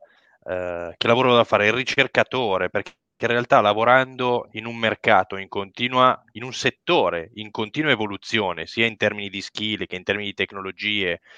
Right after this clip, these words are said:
eh, che in termini di uscita rispetto alla tecnologia, no?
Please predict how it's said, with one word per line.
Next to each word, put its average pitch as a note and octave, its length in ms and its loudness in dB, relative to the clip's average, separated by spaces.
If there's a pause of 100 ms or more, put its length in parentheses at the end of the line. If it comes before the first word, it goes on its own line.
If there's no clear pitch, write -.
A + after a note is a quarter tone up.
(200)
eh, F#2+ 600 -4
che - 100 -2
in A2 100 -2
termini B2+ 340 2
di G#2+ 180 -2
uscita - 1040 -4
rispetto G2 400 -2
alla F#2+ 100 2
tecnologia, F#2 680 -10
no? F#2 180 -10